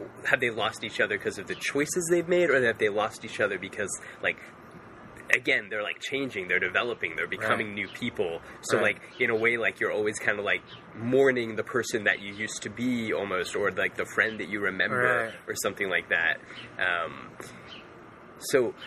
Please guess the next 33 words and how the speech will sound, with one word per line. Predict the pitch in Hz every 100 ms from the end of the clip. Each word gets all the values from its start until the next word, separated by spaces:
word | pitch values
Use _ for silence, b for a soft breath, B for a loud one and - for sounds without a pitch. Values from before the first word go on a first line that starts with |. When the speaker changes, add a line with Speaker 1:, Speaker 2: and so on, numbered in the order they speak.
| - - - - -
Speaker 1:
and, | - 170
and | 165
we | 160
know | 156 208
that | 147
she | - 120
hasn't | 107 104 - -
lost | 107 120 139 -
her, | 92
right? | 82 85 95 -
The, | 110
Speaker 2:
Right. | 101 120
Speaker 1:
because | 113 104
of | 107
that | 92
opening | 120 - 107 107
move | 113 110
of | 107
the | 101
book, | 92 113 95 -
right? | 101 110
They, | 107
we | 95
know | 117
they're | 180 180
Speaker 2:
Exactly. | 147 -
Speaker 1:
gonna | - 123
be | 117
together, | 113 107 104 98 98 B B -
uh, | 95 95
<laughs> | 147
Speaker 2:
That's | 160
Speaker 1:
gonna | 185